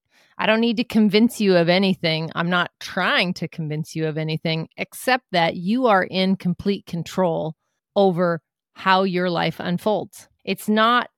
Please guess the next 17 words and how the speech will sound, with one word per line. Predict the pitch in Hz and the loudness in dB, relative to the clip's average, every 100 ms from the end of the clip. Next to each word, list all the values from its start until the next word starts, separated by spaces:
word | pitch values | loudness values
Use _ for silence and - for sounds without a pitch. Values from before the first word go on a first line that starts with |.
| _ | _
the | 202 | -4
controlling | 190 208 - - 208 208 202 180 | 0 2 2 4 6 6 4 0
of | 160 | -2
each | 170 190 - | -6 -6 -2
and | 185 | -2
every | - 180 160 175 170 - | 0 0 0 0 -2 -4
factor | - 190 175 - 180 165 | 0 0 0 -2 -2 -2
that | 160 | -2
happens | 156 185 170 160 | 0 0 -2 -6
throughout | - 175 165 | -2 -2 0
your | 165 | -2
day. | 139 165 170 | -2 -2 -2
It's | 160 - | -4 0
not | 190 196 185 | 0 0 0
being | 190 180 | 0 0
so | - - 202 196 | -4 0 2 4
rigid | 175 175 190 165 165 160 | 4 2 2 2 -2 -4